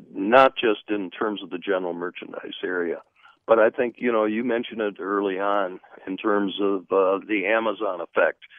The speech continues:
And I've got some numbers that'll give you an idea in terms of how big that is. If we looked at total e-commerce sales from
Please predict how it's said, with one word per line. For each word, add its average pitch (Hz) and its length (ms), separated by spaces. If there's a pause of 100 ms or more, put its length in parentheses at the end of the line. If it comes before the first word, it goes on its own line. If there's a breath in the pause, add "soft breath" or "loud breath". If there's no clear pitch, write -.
(300 loud breath)
And 117 100
I've 120 200
got 120 260
some 95 180
numbers 107 360
that'll 95 220
give 98 180
you 90 200
an 85 100
idea 92 480
in 87 100
terms 92 360
of 82 120 (100)
how 95 120
big 92 260
that 87 240
is. 85 300 (520 loud breath)
If 104 160
we 127 100
looked 131 260
at 110 120 (120)
total 127 280
e-commerce 110 680
sales 85 340 (340)
from 110 320